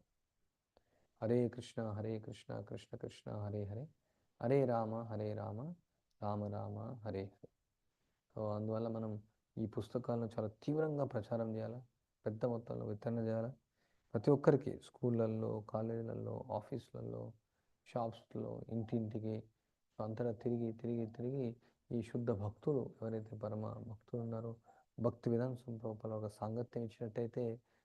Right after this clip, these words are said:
ఈ ప్రపంచమంతా కూడా కృష్ణ చైతన్యంగా మారిపోతుంది. దయచేసి మీ అందరూ కూడా పుస్తకాలు వితరణ చేయండి. మీ బుక్స్ కావాలంటే ఇక్కడ నుండి పంపిస్తాం. ఆ,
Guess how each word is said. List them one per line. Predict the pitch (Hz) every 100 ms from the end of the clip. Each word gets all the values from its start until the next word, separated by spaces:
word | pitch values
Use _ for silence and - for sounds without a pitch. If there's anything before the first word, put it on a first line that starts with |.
| _ -
ఈ |
ప్రపంచమంతా | - 113 123 127 139 135 139 165
కూడా | 165 143
కృష్ణ | 127 - 120 -
చైతన్యంగా | 107 110 110 110
మారిపోతుంది. | 107 104 - 104 - 101 104 _ _ _ _ _ _ 110
దయచేసి | 117 120 127 135
మీ | 127
అందరూ | 120 127
కూడా | 127 123
పుస్తకాలు | - - 127 127 117
వితరణ | 113 123
చేయండి. | 120 120 120 147 - _ _ _ _ 113
మీ |
బుక్స్ | 104 107 -
కావాలంటే | 117 117 117 113
ఇక్కడ | 113
నుండి | 113
పంపిస్తాం. | 107 107 113 110 - 139 - _ _ _ _ _ _ _ _ -
ఆ, | 107 101 101 101